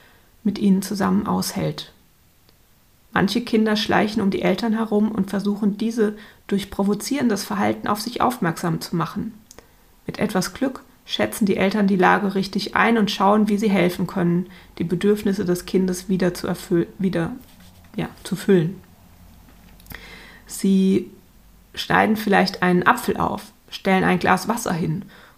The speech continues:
und setzen sich dazu. Sie stehen als Gesprächspartner zur Verfügung oder schlagen vor, ein Buch zu lesen oder sich gemeinsam körperlich zu betätigen, je nachdem, was das Kind gerade braucht, um zurück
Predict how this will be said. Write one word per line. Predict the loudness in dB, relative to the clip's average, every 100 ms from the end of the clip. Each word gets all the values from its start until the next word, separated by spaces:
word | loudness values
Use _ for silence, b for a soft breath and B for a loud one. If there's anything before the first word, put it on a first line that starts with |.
| B -6
und | -2 0
setzen | 0 0 -2
sich | -2 0
dazu. | -2 0 -2 -2 -4 b b b b b
Sie | -4 -2
stehen | 2 2 2
als | 0 -2
Gesprächspartner | -6 0 0 0 2 2 2 -2
zur | -2 -6
Verfügung | -8 -2 0 2 2 2
oder | 0 0 0
schlagen | 0 0 0
vor, | 0 0
ein | 2 2
Buch | 0 -2
zu | -2
lesen | 6 8 8 4 0
oder | -2 -2 0 -2
sich | -4 -6 -16 _ _ _ _ -4
gemeinsam | 0 2 2 0
körperlich | 2 2 2 0 0 -4
zu | -4
betätigen, | 0 2 4 2 -2 -6 B B B B B -2
je | 2
nachdem, | 2 0 4 4 4
was | 2
das | -4 -2
Kind | 0 0
gerade | 2 2 2
braucht, | 2 6 6 4 -6 -20 b b b
um | -2 -2
zurück | 2 0 0